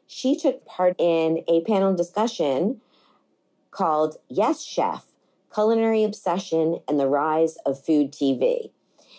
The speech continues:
And this was moderated by Jordan Okun, and her other panelists were Nyesha Arrington, chef and T V personality,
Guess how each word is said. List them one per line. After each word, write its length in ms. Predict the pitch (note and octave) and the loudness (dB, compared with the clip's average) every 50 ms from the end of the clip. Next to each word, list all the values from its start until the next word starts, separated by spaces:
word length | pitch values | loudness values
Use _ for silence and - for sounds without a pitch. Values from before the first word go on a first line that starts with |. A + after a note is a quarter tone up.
| _ _ _ | _ _ _
And 220 | - D3 D3+ D#3 E3+ | -4 -2 2 2 2
this 260 | F#3+ G3 G3 - - | 2 2 0 -4 -4
was 320 | F3 F3+ F3+ E3 D#3+ D#3 | 0 2 2 2 2 2
moderated 540 | D#3+ D#3+ D3 C#3+ D3 D3+ D3 D3+ D3 C#3+ C#3 | 0 0 0 2 2 2 2 4 2 0 0
by 140 | C#3 C3+ C3+ | 0 -2 -2
Jordan 480 | C3 - C3 B2+ B2 C3+ B2+ B2 A#2+ - - _ _ _ _ _ | -2 0 0 0 0 0 -2 -2 -4 -6 -10 _ _ _ _ _
Okun, 640 | C#3 C3+ C3+ - - F#3+ E3 E3 F3+ A3 D#4 F4 - - _ _ _ _ _ _ _ _ | 0 0 0 -2 -2 0 0 2 2 2 2 0 -2 -6 _ _ _ _ _ _ _ _
and 420 | - D3 D3 C#3+ D3 C#3+ C#3+ C#3 C#3 - _ - | -4 -2 0 0 0 2 0 0 -2 -6 _ -8
her 280 | - - D#3+ D#3 - | -6 -2 0 0 0
other 280 | - C#3 C#3+ D3+ C#3+ C#3 | 0 0 2 2 0 0
panelists 680 | - F3 C#3 C#3+ D3 D3 D3 D3+ E3+ F#3 - - - | 0 -2 0 0 2 2 2 2 0 -2 -4 -4 -2
were 220 | D#3+ D3 C#3 C3+ | 0 2 2 2
Nyesha 640 | - - C#3+ C3+ C#3 D3 D3 - - - B2 - - - _ _ _ _ _ - | 0 0 0 2 2 2 0 0 -4 -6 -6 -6 -6 -10 _ _ _ _ _ -2
Arrington, 600 | E3 E3 E3+ F#3 G3 - A#3 A#3 C#4 D4+ D#4+ D4+ - | 0 2 2 2 0 0 0 0 0 0 -2 -4 -8
chef 280 | - - - - - | -8 -6 -6 -6 -6
and 100 | - - | -8 -8
T 140 | - C3 C3 | -4 -4 -4
V 160 | B2 - - | -4 -4 -6
personality, 840 | - - - G#2 - - C3 A2+ G2 G#2+ A#2 A2+ A#2+ E3 G#3+ G3+ - | -4 -4 -6 -6 -4 -4 -4 -2 -2 0 0 0 2 0 0 -2 -6